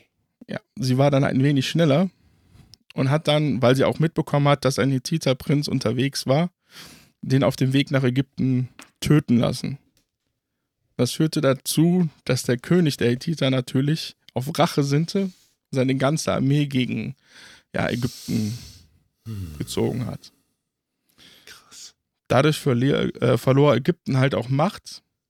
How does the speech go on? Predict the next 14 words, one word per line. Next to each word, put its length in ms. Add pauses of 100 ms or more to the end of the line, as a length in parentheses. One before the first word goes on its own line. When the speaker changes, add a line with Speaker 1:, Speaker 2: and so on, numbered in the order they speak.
(200)
Speaker 1:
gerade 360
im, 240
im, 340 (400)
im 220
Nahen 420
Osten. 480 (840)
Speaker 2:
Mhm. 320 (600)
Speaker 1:
Und, 460
ähm, 400 (220)
zusätzlich 580
kam 320
durch 180
die 140
Armee 560